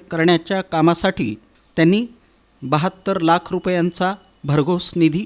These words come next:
उपलब्ध करून दिला. या निमित्त इच्छा भगवंताची परिवाराच्या वतीनं आमदार देवेंद्र कोठे यांचा राष्ट्रवादी काँग्रेसचे प्रदेश उपाध्यक्ष किसन जाधव यांनी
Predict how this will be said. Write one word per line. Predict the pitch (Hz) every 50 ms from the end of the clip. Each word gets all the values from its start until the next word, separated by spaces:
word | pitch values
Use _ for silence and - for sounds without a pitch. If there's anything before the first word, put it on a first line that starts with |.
| - _ -
उपलब्ध | 151 - - 160 160 143 135 147
करून | 139 - 131 127 127
दिला. | 120 110 107 107 107 104 - 120 - _ _ - _ _
या | - 160 180
निमित्त | 175 180 190 175 170 - - - 214 226 - _ - _ _ -
इच्छा | 156 143 - - - 202
भगवंताची | 190 170 180 160 170 180 180 170 160 - 170 165 - 190 185
परिवाराच्या | - - 175 165 180 175 170 180 180 - 185 180
वतीनं | 170 - 202 175 123 104 110 - - _ _ _ _ -
आमदार | 147 147 156 156 180 180
देवेंद्र | 175 165 160 160 165 175 170 175 190
कोठे | 165 - _ - 165 180 - 147 104 107 - - _ _ _ _ _ -
यांचा | 147 151 151 147 202 196 208 220 - _ _ _ _ - - - - _ _ _ -
राष्ट्रवादी | 151 147 - - 202 202 196 185 180 190 180 -
काँग्रेसचे | 185 170 170 175 175 170 - - - 180 180
प्रदेश | 170 - - 156 151 165 170 - -
उपाध्यक्ष | 160 - 170 165 151 135 180 185 - - - 110 104 - - _ _ _
किसन | - 147 - - 180 180 180
जाधव | 165 165 170 170 143 117 104 - - - _ _ -
यांनी | 147 151 160 190 220